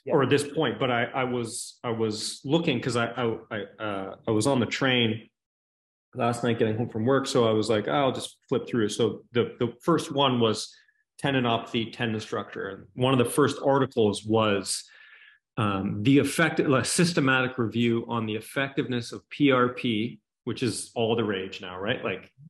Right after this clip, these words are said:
Speaker 2: we always get clients like, "Oh, should I do P R P? Or I had P R P and it, it didn't work."
Speaker 1: Yep.
Speaker 2: Um, the effectiveness of P R P in rotator cuff tendinopathy and rotator cuff tears.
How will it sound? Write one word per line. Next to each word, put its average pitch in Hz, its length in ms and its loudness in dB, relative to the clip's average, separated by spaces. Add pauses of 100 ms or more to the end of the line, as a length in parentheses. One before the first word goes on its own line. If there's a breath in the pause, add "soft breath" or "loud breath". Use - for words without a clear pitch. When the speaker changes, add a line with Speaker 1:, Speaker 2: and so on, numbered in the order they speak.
(400)
Speaker 2:
we 113 180 4
always 120 400 4
get 110 220 -2
clients 101 420 -2
like, 123 140 -2
"Oh, 233 180 4
should 170 220 0
I 175 100 4
do 170 180 4
P 165 140 0
R 139 140 4
P? 175 280 -2
Or 123 160 0
I 104 60 -6
had 143 260 -6
P 151 140 -6
R 127 120 -2
P 185 280 -8
and 120 80 -4
it, 107 160 -10 (220)
it 104 100 -14
didn't 165 220 0
work." 160 320 0 (480 loud breath)
Speaker 1:
Yep. - 280 -10
Speaker 2:
Um, 113 500 -4 (1400)
the 131 140 2
effectiveness 170 540 4
of 147 120 0
P 165 220 4
R 135 220 4
P 131 320 0 (140)
in 117 240 -2
rotator 123 500 -4
cuff 117 260 -8
tendinopathy 117 960 -4
and 104 180 -6
rotator 110 380 -4
cuff - 260 -12
tears. - 540 -12